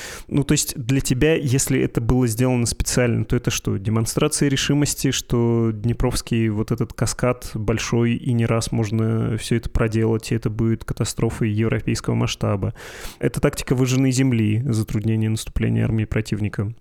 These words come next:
Это создание ничейной земли, как бывает между двумя воюющими в позиционной войне армиями. Это просто что-то типа засечной черты, только тут она затопленная,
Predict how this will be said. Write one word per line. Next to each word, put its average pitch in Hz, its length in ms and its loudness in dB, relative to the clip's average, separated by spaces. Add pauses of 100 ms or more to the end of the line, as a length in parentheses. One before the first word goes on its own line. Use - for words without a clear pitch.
Это 135 240 0
создание 131 440 2
ничейной 123 540 2
земли, 110 560 0
как 104 180 -4
бывает 113 480 0
между 113 300 -2
двумя 113 320 2
воюющими 110 680 0
в 110 320 -2
позиционной 110 640 -2
войне 113 360 0
армиями. 110 560 0 (360)
Это 131 680 2
просто 123 540 2
что-то 120 300 0
типа 131 260 2
засечной 120 540 2
черты, 135 720 2
только - 320 -2
тут - 200 -2
она 113 180 2
затопленная, 113 760 0